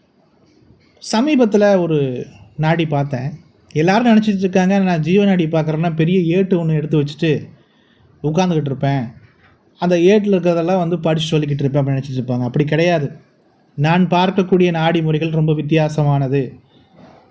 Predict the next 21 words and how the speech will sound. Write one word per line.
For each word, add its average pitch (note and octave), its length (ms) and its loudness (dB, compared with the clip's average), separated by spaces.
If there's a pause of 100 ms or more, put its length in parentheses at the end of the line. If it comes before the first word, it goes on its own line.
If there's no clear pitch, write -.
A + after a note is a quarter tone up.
நீங்க F#3 280 2
ஒரு F3 160 2
புத்தகம் G3+ 420 2
வாங்கிட்டு F#3 260 2
வந்தீங்கன்னா, F3 420 0
அந்த F#3 40 2
புத்தகத்துல F3+ 800 0 (600)
என-, E3 180 -2
எனக்கான E3 440 -2
தகவல்கள் F3 460 2
இருக்கும், C#3+ 400 -4
உங்களுக்கு D3+ 280 -2
சொல்லக்கூடிய D#3+ 460 0
தகவல்கள். C#3+ 480 -4 (1300)
உங்களுடைய F#3 420 4
ஜாதகத்தை G3 600 2
கொண்டு F#3 320 2
வந்தீங்கன்னா, F3+ 320 2
அந்த F3 200 2
ஜாதகத்துல F#3 420 2
இருக்கும். D#3+ 360 -2